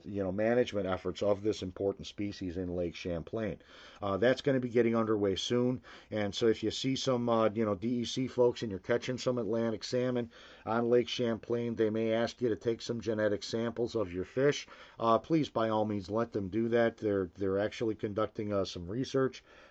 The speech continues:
Uh, this is planned research, and now the fish that have had genetic markers, uh, placed into them are old enough to spawn, so now's the time to collect those, uh, samples in the streams. And that's really what they're trying to do to get a better handle and improve the stocking efficiency,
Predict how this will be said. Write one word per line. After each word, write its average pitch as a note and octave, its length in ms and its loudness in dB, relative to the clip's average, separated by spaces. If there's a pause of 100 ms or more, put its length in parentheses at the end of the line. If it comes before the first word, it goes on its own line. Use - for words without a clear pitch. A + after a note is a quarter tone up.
Uh, G2+ 160 2
this A#2 200 2
is - 80 -10
planned A#2 420 -2
research, B2 540 0
and G2 100 -4
now G#2+ 200 -4
the G2+ 100 -2
fish - 320 -4
that G2 160 0
have G#2+ 300 2
had G#2+ 240 0
genetic G2+ 420 -2
markers, G2+ 480 -4 (340)
uh, F#2+ 160 -2
placed A#2+ 400 0
into C3 280 0
them G2 340 0 (280)
are G#2+ 220 2
old G#2 220 4
enough A2 240 0
to G2 80 -8
spawn, G#2+ 520 0 (200)
so G2 180 -6
now's G#2+ 340 0
the G#2+ 80 -4
time A2 320 -4
to G2+ 60 -4
collect G#2 500 -4
those, G2+ 360 2
uh, G2 180 2
samples G#2 560 -2
in G2+ 100 -4
the F2+ 80 -6
streams. A2+ 540 -4 (380)
And A2 220 2
that's A#2+ 180 2
really A2+ 200 4
what G#2+ 240 2
they're G2+ 160 0
trying G#2+ 380 -4
to F#2 60 -2
do G2 240 -4
to F#2 60 -8
get G2+ 180 2
a G2 40 0
better G2+ 300 0
handle G2+ 440 -2
and F2 100 -4
improve G#2+ 440 -4
the F#2 80 -6
stocking G2+ 540 -2
efficiency, F#2+ 720 -4